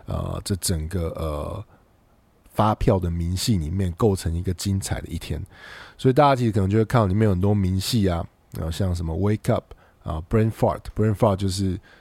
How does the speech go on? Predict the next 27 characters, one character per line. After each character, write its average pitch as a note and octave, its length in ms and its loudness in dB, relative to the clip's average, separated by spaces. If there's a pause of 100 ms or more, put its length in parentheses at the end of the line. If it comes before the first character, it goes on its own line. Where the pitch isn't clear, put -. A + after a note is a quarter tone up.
(200)
发 F#2+ 280 0
呆 F2+ 260 -4
啊， F#2 220 -8
那 F#2 200 -4
就 F2+ 140 -6
是 F2+ 140 -4
放 F#2 340 2
空。 E2+ 260 -4 (520)
然 F#2 160 0
后 G2 320 2
还 F#2+ 200 0
有 F2+ 360 -4
drink A#2 260 2
the G2+ 140 -2 (160)
black G2+ 220 0
liquid， G2 440 -4 (460)
这 C3 200 -2
个 G#2+ 100 0
就 G#2 140 -2
是 A2 160 -2
一 G#2 100 -2
个 F#2 240 -4
双 G2+ 340 -2
关 F#2+ 240 -2
的 F#2 280 -6
小 E2+ 260 -8
彩 E2 220 -10